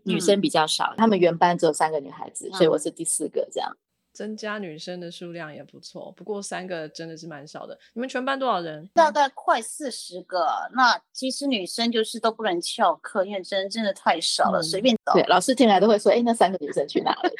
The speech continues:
Speaker 2: <laughs> 所以本来海洋资源那边就女生比较多。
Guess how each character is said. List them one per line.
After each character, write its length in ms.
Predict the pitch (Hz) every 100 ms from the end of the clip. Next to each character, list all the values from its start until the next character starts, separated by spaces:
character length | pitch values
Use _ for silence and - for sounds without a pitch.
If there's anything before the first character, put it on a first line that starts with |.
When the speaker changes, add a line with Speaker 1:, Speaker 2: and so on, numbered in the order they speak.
| - - - 311
Speaker 2:
<laughs> 240 | 320 - _
所 160 | - 302
以 60 |
本 220 | 294 226
来 180 | 196 180
海 120 | - 180
洋 180 | 160
资 160 | 180 185
源 160 | 175 160
那 160 | 160
边 300 | 156 160 151
就 180 | 156 165 -
女 140 | 190 180
生 200 | 208 214
比 40 |
较 160 | 170 170
多。 320 | 170 147